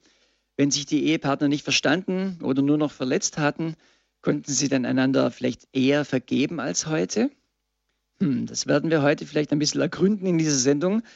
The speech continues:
Aber ich glaube eher, dass es früher einfach so war, die Partner waren wirtschaftlich und existenziell noch viel mehr angewiesen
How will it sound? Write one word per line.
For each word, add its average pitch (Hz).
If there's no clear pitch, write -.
Aber 147
ich 127
glaube 139
eher, 160
dass 143
es -
früher 143
einfach 131
so 147
war, 143
die 135
Partner 139
waren 131
wirtschaftlich 156
und 127
existenziell 139
noch 139
viel 180
mehr 156
angewiesen 123